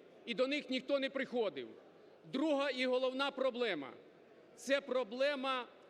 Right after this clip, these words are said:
медицини. По суті справи, система охорони здоров'я сьогодні на місцях перебуває в агонії. І в людей немає особливо віри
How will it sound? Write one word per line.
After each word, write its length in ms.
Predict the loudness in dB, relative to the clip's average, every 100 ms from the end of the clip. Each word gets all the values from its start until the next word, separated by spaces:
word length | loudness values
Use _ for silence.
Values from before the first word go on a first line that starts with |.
| -20 -4
медицини. 760 | -2 0 -4 -2 0 0 -4 -12 -20 -20 -20 -20 -20 -4
По 120 | -2
суті 380 | 0 -4 -2 -4
справи, 580 | -4 -2 2 2 0 -6
система 640 | -4 -6 -2 2 2 2
охорони 460 | -2 0 2 2 -2
здоров'я 560 | 0 0 2 2 0
сьогодні 680 | -2 0 2 2 0 -2 -2 -4 -18 -20 -8
на 160 | 0 2
місцях 580 | 2 -2 -2 0 0 -2
перебуває 640 | -2 0 2 2 2 2
в 80 | 2
агонії. 640 | 0 2 2 0 -2 -6 -14 -20 -20 -20 -14
І 140 | -4 -2
в 40 |
людей 360 | -2 0 2 2
немає 440 | 0 0 0 0
особливо 640 | 0 0 -2 -2 -2 0 0
віри 480 | 0 0 0 0